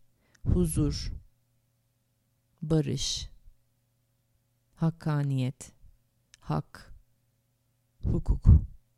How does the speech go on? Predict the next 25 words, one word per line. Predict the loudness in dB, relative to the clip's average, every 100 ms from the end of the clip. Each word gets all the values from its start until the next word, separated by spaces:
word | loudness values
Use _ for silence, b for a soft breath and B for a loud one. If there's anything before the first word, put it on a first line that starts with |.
| _ _ _ _ _ _ _ _ -16
Söylemek | -4 -2 0 -2 -6
istediklerim, | -12 -10 -10 -10 -6 -8 -8
son | -6 -2 -2 -4
cümlelerim | -6 -4 -4 -4 -4 -6 -4
bunlardı. | -2 0 -2 -2 -6 b b b b
Haftanız | -2 -2 0 -2 -2 -2
çok | -6 -2
iyi | -4 -4 -10 -10
geçsin. | -4 -4 -4 -4 -2 -2 -10 b b b
Sizleri | -4 -2 0 -2
çok | 0 -2 -2
seviyorum. | -2 0 2 2 2 0 B B B B B 0
En | 2 2
kötü | 0 2
haftaya | 2 0 -2 -2 -2
cuma | -2 0 0 -2 -6 -20 _ _ _ _ -8
buluşacağız. | -4 -4 -4 -4 -2 -2 -6 -16 b b -4
Ama | 0 2
arada | 2 0 -2 -4 -2
bir, | -2 -2 -6
dediğim | -6 -4 -2 -2 -2
gibi, | -4 -4
yirmi | -2 -4 -4 -2
bir | -4 -6 -12 -2
Aralık'ta | -2 -2 -6 -6 -4 -4